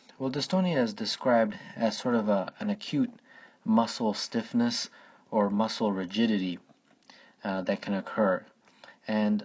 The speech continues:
also, uh, there's, uh, spasms of the body, and, um, the patient can also demonstrate, uh, some,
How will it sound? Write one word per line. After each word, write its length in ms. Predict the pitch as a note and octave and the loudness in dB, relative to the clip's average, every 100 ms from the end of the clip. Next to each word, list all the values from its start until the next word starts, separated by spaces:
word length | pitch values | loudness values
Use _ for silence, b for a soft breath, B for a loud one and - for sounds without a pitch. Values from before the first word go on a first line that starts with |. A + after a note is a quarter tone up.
| - | 0
also, 560 | B2 C#3+ - A2 G#2 - B B B B _ | 0 0 0 -2 -2 -6 B B B B _
uh, 60 | A2+ | -4
there's, 400 | G#2 A2 A2 G2+ | 0 2 2 0
uh, 320 | G#2+ G#2 G2 F#2 - _ | 2 4 2 -2 -10 _
spasms 960 | - - G#2+ G#2+ G#2 A2 G#2+ G#2+ - - _ _ b b b b - | -8 4 6 6 2 0 0 0 -4 -12 _ _ b b b b 0
of 320 | G#2 G2 G2+ | 0 0 -4
the 80 | G2 | 2
body, 480 | G#2 G#2 G2+ G2+ G2+ _ _ _ _ _ _ - B B B - | 4 4 4 -2 -6 _ _ _ _ _ _ -20 B B B -6
and, 460 | G#2+ G2+ G2 G2 | -2 0 0 0
um, 340 | G2 G2 G2 F2+ _ _ | 0 0 0 -6 _ _
the 80 | - | -12
patient 360 | - G#2+ - G#2 | -10 -6 -4 -2
can 120 | G#2 | 2
also 360 | G2+ G#2 G#2 | 2 0 -2
demonstrate, 720 | F#2 G2 G2 - G#2+ G2+ - G#2 | 0 0 -2 -2 0 0 0 -4
uh, 80 | G2 | -4
some, 420 | - G2 E2+ | -2 -4 -4